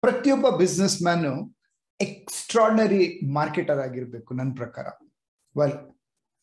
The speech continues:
ಯಾವುದು ಬಿಸಿನೆಸ್ ಅಲ್ಲಿ ಮೋಸ್ಟ್ ಇಂಪಾರ್ಟೆಂಟ್ ಆಸ್ಪೆಕ್ಟ್? ಒಳ್ಳೆ ಕ್ವಾಲಿಟಿ ಪ್ರಾಡಕ್ಟ್ and, ಆ, ಸರ್ವಿಸ್ ನ ರೆಡಿ ಮಾಡೋದಾ? ಒಳ್ಳೆ ಸ್ಟಾಕ್ ಅಥವಾ ರಾ ಮೆಟೀರಿಯಲ್ ನ ಪ್ರೊಕ್ಯೂರ್ ಮಾಡೋದಾ? ಸ್ಟಾಕ್ ಮ್ಯಾನೇಜ್ಮೆಂಟ್,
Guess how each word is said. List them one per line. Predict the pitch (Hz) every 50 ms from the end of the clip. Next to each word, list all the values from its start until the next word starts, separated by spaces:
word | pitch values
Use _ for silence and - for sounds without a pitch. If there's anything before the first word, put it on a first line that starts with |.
| _ _ _ _ _ _ _ _ _ _ _ -
ಯಾವುದು | 139 143 156 240 254 262 403 294 262 233 190 156 135 131 139
ಬಿಸಿನೆಸ್ | 131 123 156 143 151 190 214 202 202 -
ಅಲ್ಲಿ | 190 170 160 156 151 151
ಮೋಸ್ಟ್ | 147 147 160 190 214 240 240 240 - - - -
ಇಂಪಾರ್ಟೆಂಟ್ | 160 147 151 180 175 175 170 175 165 156 -
ಆಸ್ಪೆಕ್ಟ್? | - 156 143 139 - - - - 127 - - _ - - _ _ _ _ _ _ _ _ _ _ _ _ _ _ _ _ _ _ _ _ _ _
ಒಳ್ಳೆ | - 135 151 170 190 196 196
ಕ್ವಾಲಿಟಿ | 190 190 - - - 160 165 170 185 185 185 196 185
ಪ್ರಾಡಕ್ಟ್ | - - - 151 147 160 156 160 - - 170
and, | 156 151 147 143 135 131 131
ಆ, | 131 131 131 -
ಸರ್ವಿಸ್ | - - 156 151 147 156 147 151 -
ನ | 151
ರೆಡಿ | 143 135 131 139 131
ಮಾಡೋದಾ? | 127 123 117 113 113 113 151 208 - - _ _ _ _ _ _ _ _ _ _ _ _ _ _ _ _ _ _ _ _ _ _ _ -
ಒಳ್ಳೆ | - 73 78 - - -
ಸ್ಟಾಕ್ | - - - - - 175 202 202 - - - - -
ಅಥವಾ | - - 151 143
ರಾ | 139 151 160 196
ಮೆಟೀರಿಯಲ್ | 208 202 196 - 170 175 165 160
ನ | 151
ಪ್ರೊಕ್ಯೂರ್ | 147 139 143 143 - 156 151 131
ಮಾಡೋದಾ? | 135 127 123 123 120 123 123 120 - - _ _ _ _ _ - - -
ಸ್ಟಾಕ್ | - - - 190 190 208 208 - 196
ಮ್ಯಾನೇಜ್ಮೆಂಟ್, | 160 147 147 135 - 123 127 120 113 -